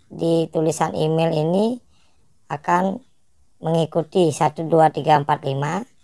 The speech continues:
at polri dot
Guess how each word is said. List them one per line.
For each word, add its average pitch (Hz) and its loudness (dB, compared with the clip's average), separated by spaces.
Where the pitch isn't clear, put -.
at 160 0
polri 160 2
dot 165 2